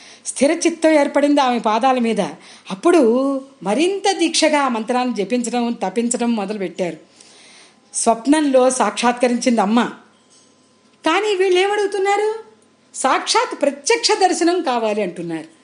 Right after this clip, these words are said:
అందుకని మరింత దీక్షగా ఆ మంత్రాన్ని జపిస్తూ ఉన్నారు. ఎంత కాలానికి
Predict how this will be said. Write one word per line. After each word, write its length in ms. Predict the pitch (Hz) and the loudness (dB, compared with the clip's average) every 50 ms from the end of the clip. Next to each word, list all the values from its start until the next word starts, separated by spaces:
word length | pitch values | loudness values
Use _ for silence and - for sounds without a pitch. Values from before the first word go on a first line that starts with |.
| _ _ _ _ _ _ _ _ _ - 208 | _ _ _ _ _ _ _ _ _ -4 0
అందుకని 720 | 254 320 349 349 349 359 339 294 262 247 247 269 285 294 285 | 2 2 2 2 2 2 0 0 0 2 2 2 2 2 0
మరింత 640 | 240 196 190 214 285 381 440 508 494 494 480 480 | -2 -2 -2 -2 -2 -2 -2 0 0 0 0 0
దీక్షగా 360 | 403 330 - - 359 285 320 | -2 -2 0 0 2 2 2
ఆ 60 | 311 | 2
మంత్రాన్ని 460 | 294 269 262 254 262 269 269 277 277 233 | 0 0 -2 -2 -2 0 0 0 0 0
జపిస్తూ 520 | 233 214 - 254 226 - - 233 226 233 | 0 0 0 -2 -4 -2 0 0 0 0
ఉన్నారు. 400 | 226 214 196 180 180 175 151 143 - _ _ _ _ - - - - - - | 0 0 -2 -2 -2 -4 -4 -8 -14 _ _ _ _ -20 -20 -20 -14 -6 -2
ఎంత 420 | 202 240 262 311 302 - - 262 | 0 0 0 0 -2 -2 0 -2
కాలానికి 1120 | 254 254 - 220 214 240 277 330 339 339 349 330 - - 320 320 294 285 285 294 311 311 | -2 0 0 0 2 2 2 2 2 2 0 -2 -2 0 0 0 0 0 0 -2 -2 -4